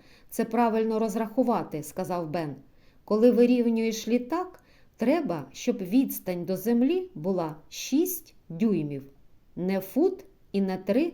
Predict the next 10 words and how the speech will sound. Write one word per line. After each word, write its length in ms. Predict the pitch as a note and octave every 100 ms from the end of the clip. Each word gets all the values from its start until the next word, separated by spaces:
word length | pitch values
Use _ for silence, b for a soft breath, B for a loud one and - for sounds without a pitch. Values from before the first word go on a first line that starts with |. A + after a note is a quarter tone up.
| B B B B -
а 160 | F3
рівно 580 | F3 A3+ E4+ B3 D#3+ D3
шість 720 | - - - A3+ D#4 - - - -
дюймів. 640 | D3 C#3+ A3+ G3+ D3+ C#3+ C3+ - _ b b b b
Якщо 480 | D#3 G3+ G3+ - A#3+
вище, 600 | G#3 F4 G4 - E3 C#3 - _ _ -
стукнешся 880 | - - B3 - G3 G3+ G3+ G3+
під 240 | G3 G#3 G#3
час 260 | G3+ G3
посадки, 680 | - F#3 - F3+ F3 - E3+